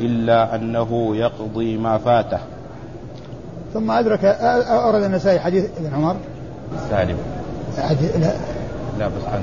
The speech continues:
Speaker 1: سالم أن رسول الله صلى الله عليه وسلم.
Speaker 2: عن سالم أن رسول الله؟
Speaker 1: أي نعم.
Speaker 2: ما في ذكر ابن عمر؟
Speaker 1: ما.
Speaker 2: ها؟
Speaker 1: ما.
Speaker 2: ثم أورد النسائي حديث، آه، سالم أن رسول الله صلى الله عليه وسلم قال: "من أدرك ر-، ركعة من الصلوات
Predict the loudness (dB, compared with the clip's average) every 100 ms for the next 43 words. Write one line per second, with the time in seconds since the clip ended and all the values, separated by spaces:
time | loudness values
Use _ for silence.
0 | -2 -2 -2 -2 0 0 -2 -4 -4 -4
1 | -4 -6 -6 -6 -6 -6 -2 -2 0 -2
2 | 0 0 0 0 0 2 0 -2 -4 -4
3 | -4 -4 -2 2 4 4 4 2 2 2
4 | 0 -2 -4 -4 -4 -6 -4 2 4 2
5 | -4 -8 -10 -12 -14 -4 0 2 4 4
6 | 4 4 4 4 2 4 6 6 4 0
7 | -12 -6 -2 4 4 4 2 4 2 0
8 | -6 4 6 6 4 0 -6 -14 -12 -6
9 | 0 2 2 2 0 0 0 2 2 2
10 | 0 2 2 2 2 2 2 2 2 2
11 | 0 0 0 0 0 0 4 6 6